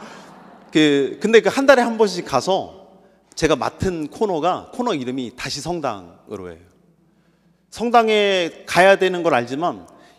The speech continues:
여러, 이러저러한 여러 고민과 또 갈등들 속에서, 어, 아직까지도 성당으로 향하지 못하는 이들, 계속 고민을 듣고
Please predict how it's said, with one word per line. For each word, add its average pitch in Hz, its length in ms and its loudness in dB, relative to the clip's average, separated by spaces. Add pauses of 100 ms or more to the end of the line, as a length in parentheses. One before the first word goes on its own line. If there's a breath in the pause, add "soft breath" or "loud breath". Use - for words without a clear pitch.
여러, 185 440 4
이러저러한 208 580 6
여러 208 280 8
고민과 185 1160 0
또 160 60 -10
갈등들 160 600 -2
속에서, 139 600 -6 (440 soft breath)
어, 104 260 -6
아직까지도 170 600 -2
성당으로 220 560 2
향하지 220 380 0
못하는 131 400 -6
이들, 98 300 -12 (400)
계속 143 220 -10
고민을 175 680 -2
듣고 - 800 -6